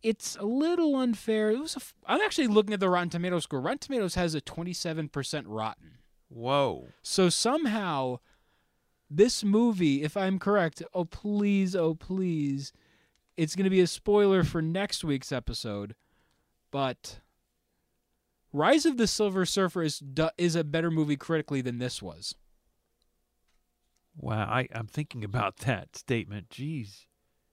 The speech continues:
Speaker 1: I can kind of see that, but
Speaker 2: Kind of, but <sighs> I, I don't know. And it's gonna be a big difference, I guess, in terms of percentage or likability or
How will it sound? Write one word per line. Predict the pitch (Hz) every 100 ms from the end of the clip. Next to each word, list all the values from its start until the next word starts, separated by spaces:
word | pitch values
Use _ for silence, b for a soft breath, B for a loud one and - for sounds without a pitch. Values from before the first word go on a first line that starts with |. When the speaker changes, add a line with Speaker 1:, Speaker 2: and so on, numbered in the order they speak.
| _ _
Speaker 1:
I | 175 254
can | - 269
kind | - 202 202 185
of |
see | 165 - 117
that, | 95 - b b b b
but | 135 170 104 -
Speaker 2:
Kind | - 208 233
of, | 165 135
but | 170 170 - B B B B B B
<sighs> | _ - - _ - -
I, | 135 -
I | 127
don't | 113
know. | 95 b b b b b _ _ -
And | 147
it's | 151
gonna | - 185
be | 165
a |
big | 123 139
difference, | 123 139 110 90 -
I | 90
guess, | 104 104 - - - _ _ _ _ _ _ _ -
in | 113
terms | 127 117
of | 117 107
percentage | 117 - 120 117 107 113
or | 107 101 - - -
likability | 101 110 104 107 107 107
or | 104